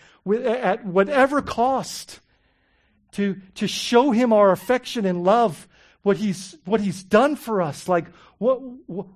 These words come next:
what, what is he worthy of in your life? Like, of your life, for what he has done for us and,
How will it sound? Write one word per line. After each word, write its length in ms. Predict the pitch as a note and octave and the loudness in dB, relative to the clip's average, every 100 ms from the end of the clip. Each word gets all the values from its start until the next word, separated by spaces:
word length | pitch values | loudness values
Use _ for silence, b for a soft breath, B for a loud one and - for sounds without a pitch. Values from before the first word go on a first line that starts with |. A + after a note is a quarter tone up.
| - | -12
what, 280 | G#3+ D4 C4+ | -12 -12 -4
what 220 | G3+ C#4+ | -2 -2
is 160 | C#4+ | -6
he 140 | A3+ A#3+ | -8 -6
worthy 480 | F#3 C4+ D4 C4 G#3 | -4 -4 -4 -2 -2
of 180 | D3+ | -2
in 120 | G#3 F#3 | -4 -2
your 200 | F3+ F3 | -2 -2
life? 540 | A3 C#4+ A3+ - - _ _ _ _ - | -2 -4 -6 -12 -20 _ _ _ _ -6
Like, 200 | F3+ F3+ - _ D4+ - | -6 -6 -14 _ -20 -2
of 280 | A#3 C#4+ C4+ | 2 2 0
your 180 | B3 | -2
life, 500 | F3 D#3 A#2+ - - _ _ _ _ _ _ | 0 -4 -6 -16 -20 _ _ _ _ _ _
for 260 | - G#3+ G3+ | -12 -8 -2
what 160 | B3 | -2
he 180 | G#3 A3 | 0 -2
has 180 | G3 - | -4 -8
done 380 | - G3+ C#4+ C4 | -8 -6 -6 -8
for 240 | - E3+ | -4 -2
us 180 | D#3+ F#3+ | -2 -2
and, 180 | F3+ | -4